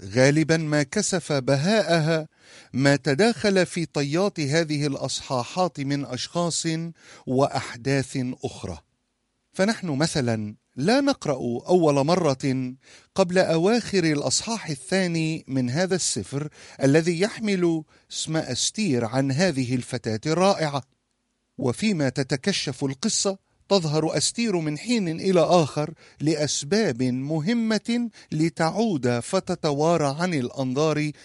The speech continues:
من جديد، متراجعة إلى أفياء القصر. وعلى هذا المنوال تدخل القصة مجدداً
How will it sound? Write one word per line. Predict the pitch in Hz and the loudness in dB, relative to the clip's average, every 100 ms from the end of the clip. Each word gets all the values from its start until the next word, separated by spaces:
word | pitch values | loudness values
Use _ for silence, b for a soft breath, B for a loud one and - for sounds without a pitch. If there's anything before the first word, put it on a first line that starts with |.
| b | b
من | 160 196 254 | -4 0 2
جديد، | 202 165 127 107 113 123 113 b b b | 2 0 0 -2 -2 -4 -8 b b b
متراجعة | 127 151 151 131 117 107 98 185 131 - | -2 0 0 0 0 0 2 2 2 -2
إلى | 110 120 139 123 113 | -4 -2 0 0 0
أفياء | 110 123 120 - | -4 -2 -2 -2
القصر. | 107 - 120 - - - _ _ _ _ b b b b b | -6 -6 -6 -6 -8 -18 _ _ _ _ b b b b b
وعلى | 120 117 127 123 | -2 0 2 2
هذا | 151 240 160 | 4 4 4
المنوال | 131 127 131 135 196 208 208 - | 0 0 -2 0 0 0 -2 -6
تدخل | - 202 - 147 | -4 -4 -4 -8
القصة | 135 127 120 - 196 - 170 165 - _ _ | -4 -4 -6 -6 -4 -2 -2 -4 -6 _ _
مجدداً | 143 185 226 185 131 120 110 120 135 143 | -4 0 2 2 2 0 2 2 2 0